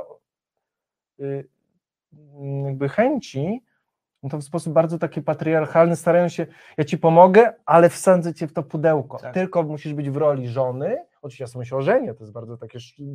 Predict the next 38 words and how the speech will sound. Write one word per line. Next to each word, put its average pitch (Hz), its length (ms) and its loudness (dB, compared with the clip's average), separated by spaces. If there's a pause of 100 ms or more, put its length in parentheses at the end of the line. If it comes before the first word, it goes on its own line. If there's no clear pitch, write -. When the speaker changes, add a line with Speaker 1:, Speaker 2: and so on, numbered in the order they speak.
(160)
Speaker 1:
w 147 60 -12
ich, 139 160 -8
w 143 180 -10
ich 143 100 -6
mniemaniu 143 260 -4
Speaker 2:
Szlachetne, 156 260 2
Speaker 1:
szczodre, 147 300 0
szlachetne, 156 400 -2 (140)
Speaker 2:
szlachetne, 110 260 -8
tak. - 100 -20
Speaker 1:
ale 170 240 -6
ona, 202 160 -4
ja 277 280 -10
mówię, 247 200 -6
ja 330 80 -4
nie 339 80 -10
potrzebuję 392 420 -4
tego 151 180 -4
męża 131 380 -6
po 120 140 -20
prostu, 120 320 -18
daj 160 140 -6
mi 175 80 -8
strzelbę, 156 500 -4
ja 175 60 2
tutaj 180 300 -10
jakby 190 340 -6
chcę - 280 -6
znaleźć 190 440 -6
zabójcę 202 460 -6
mojego 233 300 -6
jakby 247 280 -8
syna, 247 320 -6
ja 147 60 -2
nie 156 80 -6
potrzebuję, 226 400 -4 (460)
y, 139 220 -4
przewodnika, 151 920 -4